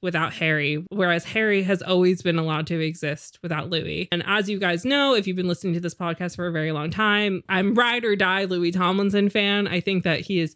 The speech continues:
super talented. He's a super incredible person. He is just, like, he's amazing <laughs> in every sense of the word. And the fact that he cannot escape Harry and that he cannot escape the, like, Larry Stylinson ship,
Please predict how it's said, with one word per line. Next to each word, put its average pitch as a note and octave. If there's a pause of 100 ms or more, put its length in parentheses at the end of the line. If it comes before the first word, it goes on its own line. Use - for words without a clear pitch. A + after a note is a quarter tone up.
super C4+
talented. G#3+
He's G3
a F#3
super A#3
incredible F#3+
person. F#3
He F#3+
is F3 (100)
just, -
like, F3 (160)
he's G#3
amazing F3
<laughs> F#4
in A#3
every D#4+
sense C#4
of A3+
the A3
word. A3+
And G3+
the G#3
fact G#3+
that A#3
he G3+
cannot G3
escape E3+
Harry C4
and F#3+
that E3+
he F#3+
cannot F#3
escape E3
the, F#3
like, E3
Larry E3
Stylinson D#3+ (180)
ship, E3